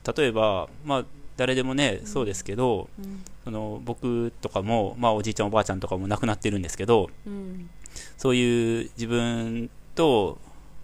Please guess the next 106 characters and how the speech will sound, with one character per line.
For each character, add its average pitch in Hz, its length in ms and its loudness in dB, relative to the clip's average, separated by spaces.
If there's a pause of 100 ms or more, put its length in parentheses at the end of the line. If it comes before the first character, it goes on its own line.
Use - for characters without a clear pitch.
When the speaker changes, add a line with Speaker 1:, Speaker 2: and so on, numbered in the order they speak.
(120)
Speaker 1:
の 101 80 -4
つ - 120 -4
な 113 100 4
が 113 80 6
り 110 80 2
が 104 80 4
あ 92 40 2
っ - 80 -8
た 92 80 -4
人、 104 340 -2 (420)
で、 165 80 -4
ま 160 140 6
あ、 120 60 6
も 110 180 0
う 104 40 -6
こ 160 120 -2
の 160 60 0
年 - 220 -2
に 101 40 -6
な 92 80 -2
っ - 60 -10
た 98 120 0
ら、 101 340 4
ま 113 220 2
あ、 92 120 -8
誰 113 180 -2
し 117 140 -4
も 92 140 -6
ね、 104 260 -2 (160)
も 113 80 -6
う - 20 -6
友 110 140 -2
人 113 160 0
と 104 120 -2
か 90 100 -2
も 90 160 -6
含 - 200 -6
め 92 60 -4
て 90 80 -6
で 87 80 -6
す - 100 -8
け 98 100 -6
ど、 131 220 2
あ、 87 60 -2
Speaker 2:
う 90 80 2
ん。 127 100 -4
Speaker 1:
友 107 100 -2
人 101 140 -4
っ - 20 -6
て 95 100 0
い 92 40 4
う - 40 0
か、 85 180 0 (480)
友 117 80 0
人 104 120 -2
を 98 40 0
亡 104 100 0
く - 100 -6
し - 40 -6
た 101 80 -2
り 87 80 -2
も 87 80 -6
し - 80 -6
て 117 80 -2
る 107 100 0
ん 92 40 -6
で 87 60 -8
す - 80 -8
け 117 100 -4
ど、 156 280 2
Speaker 2:
う 202 40 -6
ん。 180 420 -6 (320)
Speaker 1:
え 98 400 0
ー、 - 20 -8
そ 143 100 4
う 135 40 6
い - 0 -
う 127 40 2
経 135 120 2
験 127 160 0
っ - 20 -8
て - 60 -4
あ 95 60 0
る 127 60 0
じ 143 80 0
ゃ 113 40 2
な 85 100 -6
い - 20 -10
で 78 80 -10
す - 80 -8
か。 85 280 -4 (160)
Speaker 2:
う 180 40 -6
ん 185 40 -4
う 185 40 -2 (280)
ん。 165 40 -8
Speaker 1:
だ 160 80 -6
か - 80 0
ら、 113 240 6
も 104 100 -4
う - 40 -8
そ - 120 -6
う - 20 -2
い - 20 -4
う - 20 -4
時 143 200 -2
に、 104 400 -4